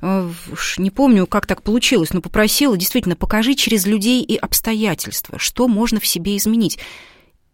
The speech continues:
И очень быстро увидела, что именно в себе изменить. Господь действительно все открыл.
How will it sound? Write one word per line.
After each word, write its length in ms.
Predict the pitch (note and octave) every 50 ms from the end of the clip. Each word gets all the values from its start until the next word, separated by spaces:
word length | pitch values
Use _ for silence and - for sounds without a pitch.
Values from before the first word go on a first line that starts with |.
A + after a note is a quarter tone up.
| _ _
И 120 | G3+ - - -
очень 380 | G3 G3+ - - G#3+ G#3 G3+
быстро 440 | F3+ G#3+ C4 C#4 A#3+ - - - C3
увидела, 600 | - - F3 E3+ F#3+ A#3 A#3 A3 - D3 D3+ C#3
что 200 | - - - F3+
именно 380 | - - G#3+ C4 C4+ A#3 F#3+ D#3+
в 80 | -
себе 340 | - - E3+ E3 F#3+ G#3 G#3
изменить. 540 | G3+ G3+ G#3 A3+ A3+ G3+ D#3+ - - - -
Господь 400 | - E3+ F3 - - B3 C4+ G3+
действительно 480 | E3 F#3 F3+ - - C#4+ C#4+ - B3+ B3
все 240 | - - - - F#3+
открыл. 540 | G3+ - - - A#3+ B3+ C4+ B3 G3+ E3